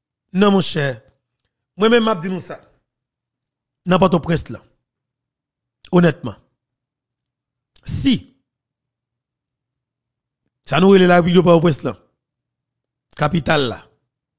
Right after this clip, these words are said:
S'il te gen moun là-dedans, ou un espace côté, je dis ça très bien, oui. Si te gen moun là-dedans,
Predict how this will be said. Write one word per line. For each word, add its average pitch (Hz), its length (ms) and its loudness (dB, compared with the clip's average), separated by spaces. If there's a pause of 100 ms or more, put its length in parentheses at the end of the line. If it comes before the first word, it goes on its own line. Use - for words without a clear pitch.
(880)
S'il 240 240 0
te 233 120 2
gen 208 140 4
moun 214 160 4
là-dedans, 202 440 2 (1600)
ou 190 100 2
un 220 80 4
espace 208 460 0
côté, 160 640 -4 (100)
je 175 140 -4
dis 196 100 -8
ça 190 100 4
très 196 140 0
bien, 170 140 0
oui. 247 140 -6 (800)
Si - 160 -6
te 233 60 4
gen 226 160 2
moun 208 300 0
là-dedans, 165 460 0